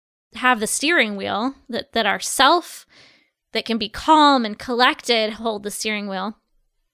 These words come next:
Another goal in parts work is to have deep compassion for self, to have deep compassion for these parts.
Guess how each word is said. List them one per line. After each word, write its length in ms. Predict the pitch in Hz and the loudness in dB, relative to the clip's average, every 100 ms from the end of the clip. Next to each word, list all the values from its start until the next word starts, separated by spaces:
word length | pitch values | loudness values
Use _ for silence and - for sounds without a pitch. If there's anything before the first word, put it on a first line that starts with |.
| _ _ _ | _ _ _
Another 680 | 240 240 247 285 294 269 - | 0 2 2 4 4 2 -2
goal 400 | - 220 214 214 - | -4 -2 -2 -4 -4
in 120 | 220 | -8
parts 380 | - 214 202 - | -6 -6 -6 -8
work 320 | 214 208 - _ _ _ | -6 -6 -8 _ _ _
is 500 | - 220 214 208 - - | -8 -2 -2 -2 -8 -12
to 220 | - 247 233 | -8 -6 -6
have 600 | - 240 262 294 262 _ _ _ _ _ | -4 0 2 0 -4 _ _ _ _ _
deep 560 | - 240 247 247 247 - | -6 -4 -2 -4 -6 -12
compassion 880 | - 214 - 196 185 - 202 - 196 | -10 -10 -6 -6 -4 -8 -8 -14 -20
for 140 | - | -18
self, 580 | - - - - - - _ _ - _ - | -12 -12 -12 -16 -20 -20 _ _ -20 _ -12
to 80 | |
have 240 | 233 254 208 | -8 -8 -8
deep 320 | 240 247 - | -8 -8 -10
compassion 680 | - 233 - 214 - 220 - | -12 -8 -6 -6 -6 -10 -14
for 540 | - - 220 214 214 214 _ _ _ | -16 -8 -4 -2 -4 -6 _ _ _
these 220 | 214 196 | -12 -12
parts. 500 | - - - - - | -8 -6 -8 -10 -16